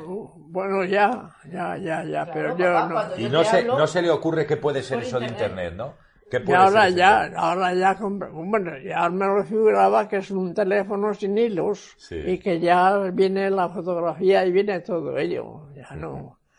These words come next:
Speaker 1: Pero vamos, que yo recuerdo la cosa de
Speaker 2: La gente era
Speaker 1: La
Speaker 2: más,
Speaker 1: gente
Speaker 2: papá,
Speaker 1: era
Speaker 2: saludaba más entre ellos.
Speaker 3: Más afable, ¿no?
Speaker 1: Sí. Y ahora, a lo mejor,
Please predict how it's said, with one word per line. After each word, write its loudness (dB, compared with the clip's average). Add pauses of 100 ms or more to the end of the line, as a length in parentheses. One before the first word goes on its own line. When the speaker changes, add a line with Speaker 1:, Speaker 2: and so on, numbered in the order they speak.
(180)
Speaker 1:
Pero 2
vamos, 0 (460)
que 4
yo 8
recuerdo 2 (100)
la -2
cosa -2
de -2 (720)
Speaker 2:
La -10
gente -4
era 0
Speaker 1:
La -2
Speaker 2:
más, -4
Speaker 1:
gente 0
Speaker 2:
papá, -4
Speaker 1:
era 4
Speaker 2:
saludaba 4
más -4
entre -8
ellos. -16
Speaker 3:
Más 0
afable, 0
¿no? -14 (300)
Speaker 1:
Sí. -8 (960)
Y 4
ahora, 8 (260)
a 4
lo 2
mejor, 2